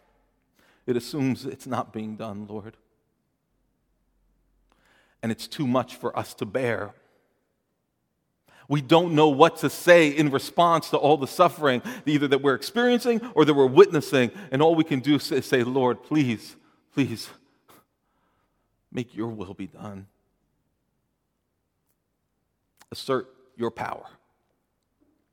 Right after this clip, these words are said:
and your rule and your reign." We're holding on to the conviction that the brokenness we see around us is not permanent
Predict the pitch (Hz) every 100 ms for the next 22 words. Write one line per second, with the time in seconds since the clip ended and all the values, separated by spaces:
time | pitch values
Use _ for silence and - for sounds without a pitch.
0 | _ - 101 104 95 107 98 92 101 95
1 | 95 95 95 87 _ _ _ _ _ _
2 | _ _ _ _ _ _ _ _ _ _
3 | _ _ _ _ _ - 101 131 131 123
4 | 123 123 120 107 113 104 127 127 - 101
5 | 92 87 _ _ _ _ _ _ _ 101
6 | - 95 120 120 123 110 - 113 - 113
7 | 104 110 110 104 104 101 107 - 127 123
8 | 98 92